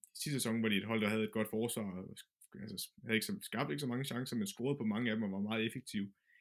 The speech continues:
I år, der har de ikke været lige så effektive, og deres forsvar er også gået lidt i stykker, efter de har mistet Jack O'Connell til en s-, skade, der holder dem ude hele sæsonen. Øh, så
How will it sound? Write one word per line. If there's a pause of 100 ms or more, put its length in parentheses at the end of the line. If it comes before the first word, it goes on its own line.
(120)
I
år,
der
har
de
ikke
været
lige
så
effektive,
og
deres
forsvar
er
også
gået
lidt
i
stykker,
efter
de
har
mistet
Jack
O'Connell
til
en
s-,
skade,
der
holder
dem
ude
hele
sæsonen. (640)
Øh,
så